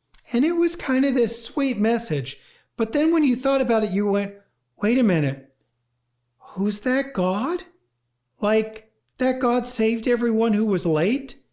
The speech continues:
but everyone who was at work and got to there on time got killed? Oh, that doesn't work out." So think about, you know, we want to be careful. We don't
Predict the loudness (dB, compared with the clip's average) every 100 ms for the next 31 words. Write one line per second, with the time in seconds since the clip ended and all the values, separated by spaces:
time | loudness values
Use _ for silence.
0 | _ _ _ -2 0 0 0 2 2 2
1 | 2 2 0 0 0 0 -2 -2 0 -2
2 | -2 -6 -2 0 0 0 -2 -4 -2 0
3 | -2 -4 -14 _ _ _ _ _ _ -4
4 | -2 -2 -4 -2 0 2 0 -6 -16 _
5 | _ _ _ -16 -2 0 2 2 0 0
6 | 2 2 2 0 0 0 -2 -4 -4 -8
7 | -20 _ _ _ _ -20 -8 0 2 2
8 | -2 -12 _ _ _ -2 0 2 0 -2
9 | 0 0 2 0 0 0 0 2 0 -2
10 | -4 -2 -2 -2 -4 -6 -10 _ _ _
11 | -4 -2 -2